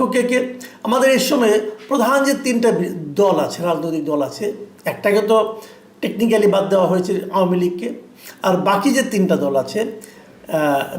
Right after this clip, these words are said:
বিএনপি, তারপরে জামায়াতে ইসলামী আর এনসিপি, এই তিনটা দল এখন মাঠে আছে।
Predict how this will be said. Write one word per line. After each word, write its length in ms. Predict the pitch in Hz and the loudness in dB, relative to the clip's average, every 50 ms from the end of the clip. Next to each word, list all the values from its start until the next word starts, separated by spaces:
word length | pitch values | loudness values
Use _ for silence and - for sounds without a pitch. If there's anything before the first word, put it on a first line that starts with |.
| 160 | -2
বিএনপি, 380 | 160 214 233 247 220 - 285 285 - - - - - - - - - - - - _ _ - - _ _ - - - - | 2 4 4 4 4 4 2 2 2 0 -4 -12 -16 -20 -20 -20 -20 -20 -20 -20 _ _ -20 -20 _ _ -20 -16 -4 -2
তারপরে 320 | 175 170 180 - 175 160 147 143 - | -2 -2 0 2 2 2 2 0 0
জামায়াতে 400 | 170 185 175 196 208 208 202 240 | 2 2 4 4 2 2 0 -2
ইসলামী 380 | 226 - - 254 240 240 247 254 - - - - - | -4 -4 0 0 0 2 2 0 -4 -6 -10 -10 -6
আর 100 | - 156 - - | -4 -4 -2 -2
এনসিপি, 440 | 220 202 180 - 190 185 - - - - - - - - - - - - - - | -2 -2 -2 -2 -4 -6 -8 -10 -14 -16 -16 -18 -20 -20 -20 -20 -20 -20 -10 -4
এই 80 | - 226 | -4 -2
তিনটা 400 | - - 247 247 240 - 254 247 | -2 0 2 2 2 2 2 2
দল 280 | - 185 202 220 226 - | 2 2 2 2 2 0
এখন 260 | 180 - - 226 208 | -4 -4 -2 -4 -2
মাঠে 360 | 175 147 147 143 - - 175 | -2 -2 -2 -2 -2 -4 -4
আছে। 300 | 147 135 123 - - 147 | -4 -4 -8 -12 -14 -16